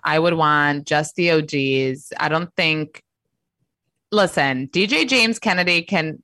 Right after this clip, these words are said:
can bring it. You know what I mean? Like, I don't know if he's considered an O G. Is he considered an O G?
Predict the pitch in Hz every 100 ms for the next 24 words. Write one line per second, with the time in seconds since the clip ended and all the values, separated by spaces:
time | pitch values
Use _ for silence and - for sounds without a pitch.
0 | - 185 165 143 123 87 78 - - 190
1 | 202 208 202 180 180 185 170 160 170 214
2 | 240 233 - 196 - 202 185 170 165 165
3 | 160 147 151 156 160 131 139 180 185 240
4 | 302 415 - 330 262 196 180 170 156 131
5 | 202 311